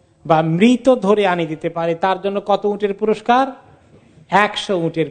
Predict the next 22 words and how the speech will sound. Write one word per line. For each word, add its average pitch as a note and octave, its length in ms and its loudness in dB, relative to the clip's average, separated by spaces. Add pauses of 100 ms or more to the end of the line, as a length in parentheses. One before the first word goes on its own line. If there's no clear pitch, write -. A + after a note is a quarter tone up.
পুরস্কার। B2 760 -16
চতুর্দিক A3+ 380 2
থেকে F3+ 180 -2
লোকেরা D#3+ 360 2
এখন D3 300 -8 (100)
পাহাড়ের G3+ 320 -2
উপরে F3 260 -2
উঠে E3 200 -4
তন্ন A3+ 300 0
তন্ন F#3+ 280 -4
করছে, D#3+ 220 -10
কোথায় A3 280 0
লুকিয়েছে E3 360 -6
দেখি। C3+ 220 -10 (680)
কারণ E3+ 380 4
তিন G#3+ 240 2
দিনে G3 260 2
চোখের G3 320 0
ফাঁকি G3+ 340 -2
দিয়ে F#3+ 500 0 (360)
মদিনা F3 360 4
পৌঁছা F#3+ 520 -4